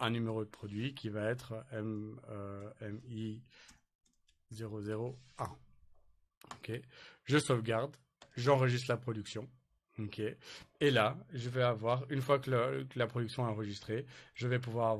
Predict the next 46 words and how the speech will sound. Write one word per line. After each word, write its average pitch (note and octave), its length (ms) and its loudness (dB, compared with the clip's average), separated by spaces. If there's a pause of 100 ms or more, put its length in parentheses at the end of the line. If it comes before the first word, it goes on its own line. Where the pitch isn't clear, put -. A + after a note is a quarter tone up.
(140)
je, A#2 200 -6
Odoo B2 320 -2
va C3+ 100 4
me A#2+ 80 0
donner A#2 420 -2
tous D3 120 2
mes C3 120 6
mouvements A#2 300 4
de A2 60 -2
stock. - 340 -14 (120)
Donc A2+ 180 -6
ici, B2 240 -2
dans C#3 180 8
mes C3 100 6
mouvements A2 240 0
de - 40 -8
stock, C3 320 0
on A#2 60 -2
va A2 100 0
voir A#2 300 2 (380)
tout D#3 140 4
ce B2+ 80 2
qui C3+ 100 -2
est C3 120 0
sorti C#3 400 2
de B2 60 0
mon A2+ 160 0
stock. - 420 -10 (280)
Ok. A#2+ 340 -2
Donc A#2 240 -4 (120)
mes A#2+ 180 0
deux A#2+ 120 0
roues, B2 400 -2 (160)
mes A#2+ 200 4
deux, A#2+ 180 2
pardon, A2 300 2
mes A#2 180 0
deux B2 100 2
plaquettes A2 280 -2
de G#2+ 100 -4
frein, G#2+ 300 -6
mes A#2 200 -2
deux A2 160 -2
jantes, G2+ 360 -6
mes A#2+ 100 -4
réservoirs, G2+ 640 -6